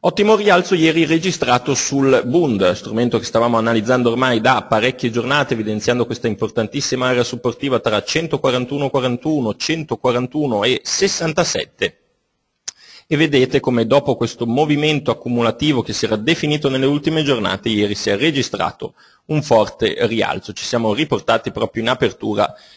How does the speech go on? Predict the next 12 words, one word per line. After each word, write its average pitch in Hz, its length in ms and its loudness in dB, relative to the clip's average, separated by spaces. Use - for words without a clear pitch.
in 170 180 0
prossimità 143 560 2
dell'area, 113 840 2
eh, 110 240 4
psicologica 104 720 0
anche 104 240 -4
di 98 100 -6
centoquarantatré. 117 1200 0
Ecco, - 200 -8
la 110 260 -4
tendenza 113 460 -2
rimane 110 420 0